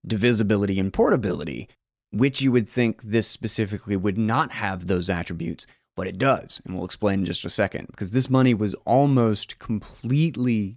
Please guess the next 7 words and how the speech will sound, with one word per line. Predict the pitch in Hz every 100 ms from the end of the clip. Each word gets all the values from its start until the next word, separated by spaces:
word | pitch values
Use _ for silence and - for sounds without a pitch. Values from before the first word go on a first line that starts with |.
| -
transferred | - 127 139 131 - 92 87 76 - _ _ _ -
virtually. | 98 101 120 - - - - - _ _ _ _ _ _ -
So | - 104 -
how | - 123 135
was | 127 107
this | 101
done? | 92 87 65 50